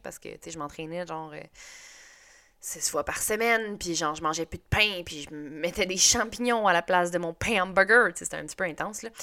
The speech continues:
Mais, et c'est là qu'on voit que c'était problématique et malsain, mais bref.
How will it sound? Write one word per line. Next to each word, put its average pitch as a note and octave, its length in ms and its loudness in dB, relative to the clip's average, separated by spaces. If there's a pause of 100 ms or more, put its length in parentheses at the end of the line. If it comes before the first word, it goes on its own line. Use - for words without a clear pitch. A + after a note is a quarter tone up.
(340)
Mais, D#3+ 560 6
et F3 60 -10
c'est D#3+ 140 -2
là E3 60 0
qu'on E3 120 -4
voit D#3+ 140 -2
que D#3 100 -6
c'était C3+ 420 -6 (640)
problématique D#3+ 600 -2
et D#3 40 -8
malsain, D3 380 -2
mais G3 100 -2
bref. - 280 -8